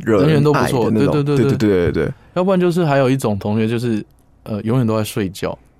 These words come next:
Speaker 1: 哇，睡魔，
Speaker 2: 对。
Speaker 1: 就不知道为什么他上课就在睡觉，我就怀疑他昨天到底做了什么事情。
Speaker 2: 就永远都在睡觉，可是我后来发现可能有一些苦衷欸，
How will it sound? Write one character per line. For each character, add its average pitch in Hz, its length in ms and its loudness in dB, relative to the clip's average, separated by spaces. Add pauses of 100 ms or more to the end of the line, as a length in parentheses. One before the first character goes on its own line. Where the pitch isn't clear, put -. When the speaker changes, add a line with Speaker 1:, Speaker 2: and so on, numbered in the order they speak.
(840)
Speaker 1:
哇， 226 240 2
睡 285 420 2
魔， 147 600 4
Speaker 2:
对。 185 140 0
Speaker 1:
就 277 100 4
不 262 100 0
知 269 80 0
道 285 100 4
为 302 40 2
什 269 80 2
么 175 80 4
他 208 80 4
上 262 160 2
课 262 100 4
就 262 140 2
在 226 80 4
睡 226 180 0
觉， 214 140 4
我 175 80 4
就 240 80 4
怀 165 160 2
疑 170 80 4
他 202 100 2
昨 135 200 0
天 160 100 2
到 190 80 2
底 107 80 2
做 131 160 2
了 107 60 2
什 - 80 -6
么 98 80 -6
事 - 120 -2
情。 - 240 -8
Speaker 2:
就 165 140 -4
永 147 160 2
远 143 80 0
都 123 80 0
在 120 80 -2
睡 113 180 -4
觉， 113 80 0
可 139 120 -2
是 - 20 2
我 156 100 2
后 160 120 2
来 143 40 2
发 139 140 0
现 135 180 -2
可 107 140 -4
能 92 140 -6
有 90 120 -2
一 101 60 -2
些 123 100 -2
苦 92 320 -10
衷 95 240 -4
欸， 90 140 -8